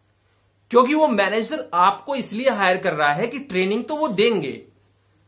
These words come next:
जो आपको करना है, लेकिन कम्युनिकेशन को एक दिन में नहीं सिखाया जा सकता, ड्रेसिंग स्टाइल को एक दिन में नहीं ठीक किया जा सकता। अगर पहले से ही कम्युनिकेशन, ड्रेसिंग स्टाइल,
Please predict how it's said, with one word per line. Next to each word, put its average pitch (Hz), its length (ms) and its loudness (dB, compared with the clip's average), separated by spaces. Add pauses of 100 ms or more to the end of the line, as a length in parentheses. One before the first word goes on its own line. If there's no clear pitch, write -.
(140)
जो 165 180 -2
आपको 202 300 2
करना 151 400 0
है, 113 220 -6
लेकिन 202 240 -6
कम्युनिकेशन 226 680 -4
को 269 100 -4
एक 190 280 0
दिन 196 100 -6
में 226 120 -2
नहीं 170 220 -4
सिखाया 156 380 -6
जा 117 120 -4
सकता, 131 240 -10
ड्रेसिंग 175 460 -4
स्टाइल 202 280 -6
को 202 140 -6
एक 170 240 -4
दिन 196 80 -6
में 202 140 -6
नहीं 165 480 -4 (260)
ठीक 156 220 -8
किया 139 140 -8
जा 120 140 -8
सकता। - 460 -20 (400)
अगर 170 220 2
पहले 180 380 -2
से 247 120 -4
ही 240 60 -8
कम्युनिकेशन, 190 680 -4
ड्रेसिंग 156 440 -2
स्टाइल, 170 600 -4